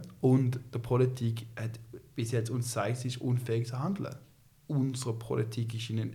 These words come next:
Anspannungsprozess zwischen der S P oder der S V P oder der Link oder rechts oder das oder dort.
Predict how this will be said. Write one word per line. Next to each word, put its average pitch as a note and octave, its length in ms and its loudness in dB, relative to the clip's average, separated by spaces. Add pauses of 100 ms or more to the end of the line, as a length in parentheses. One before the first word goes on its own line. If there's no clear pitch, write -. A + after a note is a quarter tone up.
Anspannungsprozess C#3 1200 0
zwischen A#2+ 420 0 (460)
der - 140 -6
S A2+ 200 2
P A2 380 0
oder G#2 280 -4
der - 180 -8
S A2+ 160 2
V A2 180 0
P A2 300 0
oder G2+ 340 -4
der G2+ 80 -4
Link G#2+ 480 -4
oder G2+ 380 -6
rechts A2+ 460 -2
oder F#2 140 -6 (100)
das G#2+ 340 -2
oder - 160 -8
dort. A2 520 0